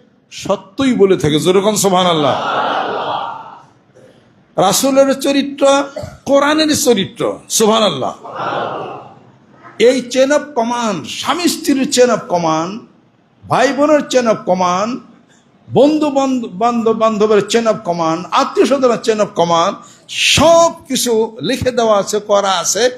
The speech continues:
হাদিস শরীফের মধ্যে। হাদিস আছে যেখানে,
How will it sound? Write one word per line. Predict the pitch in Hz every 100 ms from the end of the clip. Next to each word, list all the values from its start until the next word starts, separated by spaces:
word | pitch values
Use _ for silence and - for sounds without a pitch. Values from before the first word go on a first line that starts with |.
| - _
হাদিস | - 156 175 -
শরীফের | 226 185 185
মধ্যে। | 160 143 139 120 - - _ _ -
হাদিস | 165 226 294 - -
আছে | - - 233 208
যেখানে, | 151 226 190 240 262 285